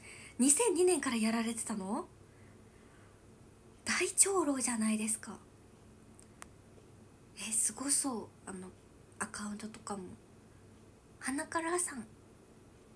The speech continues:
森さん、ありがとうございます。ローマ字の。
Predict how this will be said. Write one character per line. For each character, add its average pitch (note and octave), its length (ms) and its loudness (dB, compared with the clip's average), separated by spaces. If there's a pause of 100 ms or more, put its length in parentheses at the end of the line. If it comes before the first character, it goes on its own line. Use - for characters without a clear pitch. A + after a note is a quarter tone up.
(320)
森 C#4 320 0
さ E4+ 240 2
ん、 C#4+ 160 -8
あ A#3 40 -4
り C4+ 120 -8
が C#4+ 140 -6
と C4+ 140 -12
う B3+ 60 -16
ご B3 120 -12
ざ B3 220 -10
い B3+ 80 -8
ま B3 200 -10
す。 - 140 -12 (400)
ロ A3+ 100 -8
ー A3 40 -8
マ A3 200 -8
字 A3 140 -8
の。 A3 140 -10